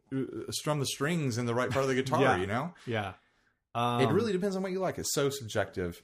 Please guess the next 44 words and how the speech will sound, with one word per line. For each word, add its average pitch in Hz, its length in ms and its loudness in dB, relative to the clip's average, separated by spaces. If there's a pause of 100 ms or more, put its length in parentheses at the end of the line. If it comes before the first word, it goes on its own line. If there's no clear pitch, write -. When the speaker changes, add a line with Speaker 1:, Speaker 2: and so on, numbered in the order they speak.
Speaker 2:
So 170 140 4
thanks 254 320 2
for - 80 0
that 226 160 4
question, 185 360 2
Dougal. 123 380 4
Speaker 1:
Yeah, 165 160 2
what's 156 300 0
question 202 360 2
number 202 200 2
two 202 200 0
from 156 140 -2
Dougal? 180 180 6
Speaker 2:
Uh, 165 360 4
what 147 400 4
should - 200 0
I 226 160 4
wear 175 600 2
to 156 160 -6
the 143 100 2
bonfire 139 720 2
to 131 140 0
get 139 160 4
the 156 60 0
best 143 340 0
tone? 147 420 0 (680)
Speaker 1:
Uh, 120 120 4
Speaker 2:
Talking 233 180 6
about 233 220 4
going 202 160 4
to 208 60 6
a 151 60 2
bonfire. 131 720 0
Speaker 1:
Okay, 107 260 0
best 120 420 0
cl-, - 320 -4
best 131 260 0
tone 139 240 0
clothes 117 320 0
for 123 100 -2
a 113 60 -2
bonfire. 101 580 0 (360)
You 104 100 2
need, 113 380 0